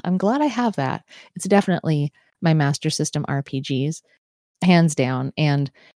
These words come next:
you know, you can, you can say some of them are not true R P Gs or whatever, but just having a good sampling of games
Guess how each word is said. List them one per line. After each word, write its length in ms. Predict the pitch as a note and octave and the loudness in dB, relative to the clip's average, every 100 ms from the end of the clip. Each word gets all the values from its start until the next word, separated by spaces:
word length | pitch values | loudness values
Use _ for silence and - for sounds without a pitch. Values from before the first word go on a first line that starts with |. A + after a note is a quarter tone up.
| - | -2
you 80 | E3 | 0
know, 80 | |
you 140 | C#3+ C#3+ | 2 -2
can, 380 | - C#3+ B2+ - _ | -2 -4 -4 -10 _
you 80 | D#3+ | -2
can 140 | D#3 | -2
say 200 | - D3 | 2 2
some 240 | C3+ D3+ | 2 2
of 60 | C#3+ | 2
them 100 | C3+ | 0
are 120 | B2 | -2
not 280 | C#3 C3 - | -2 -4 -4
true 220 | - C#3+ | -2 0
R 100 | C3 | 0
P 160 | C3 C#3+ | 0 -2
Gs 380 | D3 D3 D3 C#3+ | 2 2 2 0
or 80 | |
whatever, 420 | C3+ C#3+ C#3+ C#3 C3+ | 0 2 2 0 -2
but 240 | C3+ C3+ - _ _ _ _ - | -2 -2 -6 _ _ _ _ 0
just 140 | G3 F#3+ | 2 4
having 300 | D#3 D3+ D3 | 4 4 0
a 60 | |
good 400 | C#3 D3+ C#3 C#3 - _ _ _ _ - | 0 0 0 -2 -10 _ _ _ _ 2
sampling 480 | F3 F3 D3+ C3+ B2+ | 4 4 2 0 -2
of 160 | D3 | -4
games 500 | C3 B2+ B2+ C3 - | -2 -2 -2 -4 -8